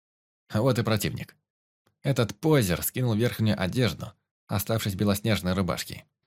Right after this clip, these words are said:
Да, фактура, надо признать, у него неплохая. Если бы не гнилое нутро, можно было бы и пожалеть. Под скрип снега сошлись по команде секундантов. Я не стал форсировать события, дав противнику проявить себя.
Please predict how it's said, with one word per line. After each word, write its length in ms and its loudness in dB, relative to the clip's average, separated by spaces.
Да, 560 2
фактура, 440 -2
надо 200 0
признать, 400 0
у 40 0
него 200 2
неплохая. 640 -4
Если 440 0
бы 100 2
не 120 4
гнилое 340 4
нутро, 440 2
можно 320 2
было 200 2
бы 120 4
и 40 2
пожалеть. 520 -2
Под 200 -2
скрип 320 0
снега 400 2
сошлись 500 0
по 100 -2
команде 380 0
секундантов. 640 -2
Я 300 4
не 180 4
стал 320 2
форсировать 600 0
события, 640 -2
дав 280 2
противнику 520 0
проявить 420 0
себя. 340 -6